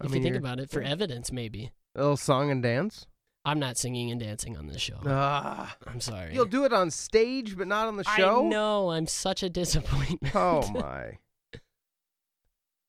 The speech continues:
Speaker 1: All right.
Speaker 2: Uh,
Speaker 1: We'll allow it. Whatever.
Speaker 2: Yeah, I wish the judge would have said that. <laughs> Um,
Speaker 1: <laughs>
Speaker 2: yeah.
Speaker 1: Sustained.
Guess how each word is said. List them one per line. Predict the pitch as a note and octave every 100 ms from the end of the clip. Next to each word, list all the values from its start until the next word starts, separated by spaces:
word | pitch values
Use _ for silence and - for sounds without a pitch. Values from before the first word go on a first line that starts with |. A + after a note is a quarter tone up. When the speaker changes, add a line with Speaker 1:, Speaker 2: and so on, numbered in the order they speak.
| _ _ -
Speaker 1:
All | F2+
right. | - - -
Speaker 2:
Uh, | F3 D#3+ C#3
Speaker 1:
We'll | D3 G3+
allow | F#3 C#3+ C3+
it. | C3 B2+ _
Whatever. | - D#3+ F3+ F3+ F3 _ _ -
Speaker 2:
Yeah, | C3 B2
I | B2+
wish | C3
the | - G2+ - _ _ -
judge | A#2 A2
would | B2+
have | A2
said | - C3
that. | C3+ C#3+ C#3 -
<laughs> | - B2+ -
Um, | E3+ D#3+ D3+ C#3+ - A#3 - - - - -
Speaker 1:
<laughs> | - - - - - - -
Speaker 2:
yeah. | - C#3+ C3 B2
Speaker 1:
Sustained. | - A#2 - - - - -